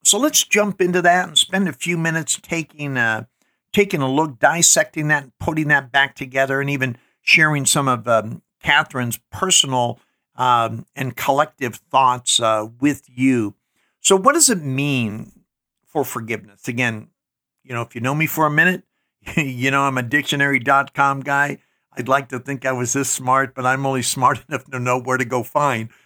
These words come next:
the smarter people, right? So forgiveness, it means to grant pardon for,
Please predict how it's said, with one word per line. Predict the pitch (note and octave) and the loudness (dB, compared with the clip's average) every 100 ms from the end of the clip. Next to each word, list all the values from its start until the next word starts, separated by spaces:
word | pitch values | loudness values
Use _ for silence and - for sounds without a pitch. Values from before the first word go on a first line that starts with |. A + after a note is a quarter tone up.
| _ - | _ 0
the | A#2+ | 2
smarter | B2 A#2+ A2 G#2+ | 2 0 -2 -6
people, | - C#3 C3 G#2 | -4 -4 -4 0
right? | A2+ C#3 F#3+ _ _ _ - | 2 2 -2 _ _ _ -6
So | - D#3 C#3 C#3+ - - _ | 2 4 4 2 -8 -20 _
forgiveness, | - D#3+ A#2+ G#3 E3+ G2+ - - - _ _ _ | -4 -2 0 0 0 -4 -4 -8 -8 _ _ _
it | E3+ F#3 | -2 0
means | F3+ F3+ F3 - | 2 2 0 0
to | D#3+ C#3 | 2 2
grant | A2+ G#2+ C3+ E3 G3 A#3+ - - - _ _ _ _ _ _ _ _ _ | 0 -4 0 4 4 2 -2 -18 -20 _ _ _ _ _ _ _ _ _
pardon | - D3+ B2+ G2+ G2 D3+ - _ _ _ _ _ _ _ _ _ _ _ _ _ | 2 2 2 -2 -4 -8 -12 _ _ _ _ _ _ _ _ _ _ _ _ _
for, | _ - D3+ D3+ D3+ D3+ D#3+ - | _ 0 4 4 4 2 -4 -10